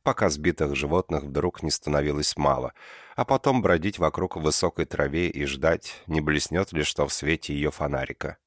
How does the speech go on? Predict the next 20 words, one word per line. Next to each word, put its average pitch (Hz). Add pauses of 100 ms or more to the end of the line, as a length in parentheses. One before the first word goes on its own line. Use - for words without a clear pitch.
(760)
Дерьмо. 65 (1160)
Я 85
повернул 73
от 69
стены 71
к -
кровати, 71 (380)
к -
её 71
ночной 71
тумбочке. 64 (720)
Под 85
лампой 92
был 82
привинчен 85
старый 82
снимок 80
в 73
металлической 71
рамке. -